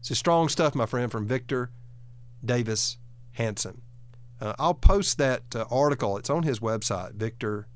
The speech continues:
hanson dot com. But I tell you, I'll post it to our social media. If you wanna head to Priority Talk, I'll post it there, and, uh, you guys can read it for yourself. And there's more to it as well. He goes into education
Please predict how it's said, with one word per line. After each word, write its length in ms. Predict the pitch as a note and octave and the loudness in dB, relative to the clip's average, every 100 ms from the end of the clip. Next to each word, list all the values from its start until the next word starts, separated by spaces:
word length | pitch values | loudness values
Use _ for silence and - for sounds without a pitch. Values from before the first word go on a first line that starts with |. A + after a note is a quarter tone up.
| - | -4
hanson 480 | B2 A2+ - G#2+ | -2 -2 -2 -4
dot 240 | F#2+ G#2 - | -2 -4 -4
com. 380 | - A#2+ A#2+ A#2+ - - - - - | -2 0 -2 -6 -12 -18 -18 -16 -10
But 100 | - | -2
I 60 | A#2 | 0
tell 140 | A#2 | 2
you, 80 | B2+ | 4
I'll 120 | A2 | 4
post 380 | A2 C3+ C3 - | 4 4 4 2
it 160 | A2 - | -4 -2
to 140 | A#2+ | 0
our 160 | G#2 G#2 | 2 0
social 380 | - A#2 A#2 G2+ | 2 0 0 -2
media. 520 | G#2 A#2+ B2 A#2+ A#2+ - - - - | 2 2 2 0 -2 -8 -16 -16 -10
If 60 | - | -2
you 80 | |
wanna 140 | A2 G#2 | 0 2
head 100 | A2 | 0
to 80 | G2 | 2
Priority 460 | - G#2+ A2 G#2+ | 4 6 4 2
Talk, 420 | - A#2 A2+ - - - - - - | 2 2 2 -2 -16 -18 -18 -14 -4
I'll 120 | G#2+ | -2
post 380 | G#2 - B2 - | 6 6 6 0
it 120 | G2+ | -2
there, 360 | A2 G#2+ G2 F#2 - - - G#2 | 0 0 0 -4 -12 -16 -12 -4
and, 200 | G#2+ G#2 | 0 2
uh, 180 | G2 F#2 | 0 0
you 120 | G#2+ | 0
guys 200 | G#2+ G#2 | 2 2
can 160 | - G2+ | 0 2
read 160 | A2+ | 2
it 80 | F#2+ | 0
for 100 | G#2 | -4
yourself. 540 | G2 F#2 A#2+ G#2 G2 | -4 -2 0 2 0
And 100 | G#2 | 0
there's 160 | G#2+ G#2 | 0 0
more 200 | D3 E3 | 2 2
to 180 | - B2 | 2 2
it 60 | |
as 120 | G#2+ G#2 | 2 0
well. 200 | A2 F#2+ | 0 0
He 80 | |
goes 180 | G#2 G#2+ | 0 0
into 180 | A2+ F#2+ | 0 0
education 760 | G#2 G2+ - C#3+ C#3 C3 C3 | -2 -2 0 2 2 0 -4